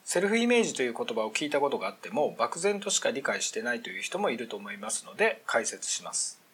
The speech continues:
セルフイメージとは、自己概念、セルフコンセプトとも言われるもので、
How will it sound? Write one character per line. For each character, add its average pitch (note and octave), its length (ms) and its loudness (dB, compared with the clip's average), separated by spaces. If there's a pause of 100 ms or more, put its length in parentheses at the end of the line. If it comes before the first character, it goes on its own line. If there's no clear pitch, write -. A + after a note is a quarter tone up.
(420)
セ - 180 2
ル F#3 100 4
フ G#3 60 6
イ A3+ 100 4
メ A3 140 4
ー - 40 2
ジ - 100 -6
と - 140 -10
は、 A2 180 -4 (220)
自 B2 140 -6
己 - 20 -2 (120)
概 F#3 240 10
念、 F2+ 200 -4 (400)
セ - 180 2
ル E3 80 2
フ F#3 160 0
コ F#3 180 6
ン F3 60 2
セ - 140 0
プ - 100 -8
ト F2 220 -6 (160)
と G3+ 80 4
も G#3+ 80 4
言 A#2+ 100 2
わ A2+ 140 0
れ G#2+ 80 -4
る G#2+ 80 -10
も G2 140 -12
の E2+ 120 -18
で、 G#2 240 -6